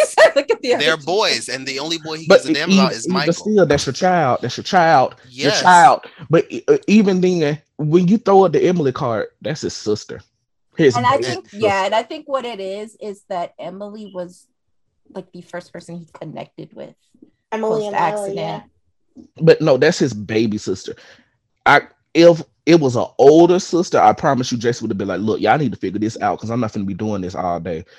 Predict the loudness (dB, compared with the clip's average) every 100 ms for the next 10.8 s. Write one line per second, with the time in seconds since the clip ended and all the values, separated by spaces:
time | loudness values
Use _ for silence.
0 | _ -2 0 2 0 -2 -2 0 0 0
1 | -2 -2 -4 -4 -6 -6 -8 _ _ -4
2 | 0 0 0 -4 -6 -8 -8 -4 -2 -2
3 | -4 -6 -8 -6 -4 -4 -6 -6 -6 -6
4 | -6 -6 -6 -6 -8 -10 -16 _ _ _
5 | -4 -4 -2 -2 -2 -2 -6 -8 -8 -6
6 | -6 -6 -6 -4 -6 -4 -6 -4 -4 -6
7 | -10 -18 -14 -10 -10 -14 _ _ _ _
8 | _ _ -10 -2 -2 -2 -2 -2 -2 -6
9 | -4 -4 -4 -2 -2 -4 -10 _ _ _
10 | _ _ _ _ _ -14 -14